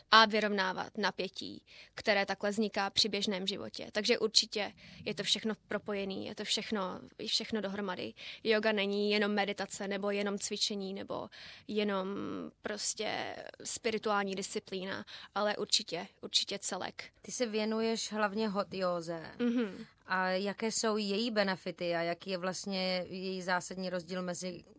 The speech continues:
Speaker 2: klasickou jogou, nebo existuje vlastně něco jako klasická yoga?
Speaker 1: Zajímavá otázka. Klasická yoga. Hatha yoga nebo yoga je vlastně tou matkou té jogy a potom se tady od toho všeho odvíjí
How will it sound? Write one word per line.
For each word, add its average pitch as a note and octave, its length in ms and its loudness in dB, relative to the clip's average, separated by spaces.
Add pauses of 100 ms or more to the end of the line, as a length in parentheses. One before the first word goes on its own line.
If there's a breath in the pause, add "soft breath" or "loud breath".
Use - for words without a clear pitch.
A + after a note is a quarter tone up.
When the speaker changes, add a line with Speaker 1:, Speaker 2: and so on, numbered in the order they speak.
(220)
Speaker 2:
klasickou F3 640 -2
jogou, E3 280 -4
nebo D#3+ 180 -8
existuje G3+ 500 0
vlastně G3 320 2
něco F#3 240 0
jako F3 200 -2
klasická F3 600 -2
yoga? E3 360 -4 (560 loud breath)
Speaker 1:
Zajímavá A3 560 2
otázka. G#3 400 2
Klasická A3 640 0
yoga. G#3+ 380 2
Hatha A#3+ 340 6
yoga A3 340 4
nebo F3+ 220 -2
yoga G3 420 2
je F3 200 -2
vlastně G3+ 800 -2 (160)
tou A3 140 2
matkou G#3+ 500 0
té G3+ 120 -8
jogy F#3+ 320 -4
a G3 80 -2
potom A3 280 2
se G#3+ 140 2
tady A3 200 4
od G#3+ 140 0
toho A3 200 0
všeho G#3+ 400 4 (160)
odvíjí G#3 540 0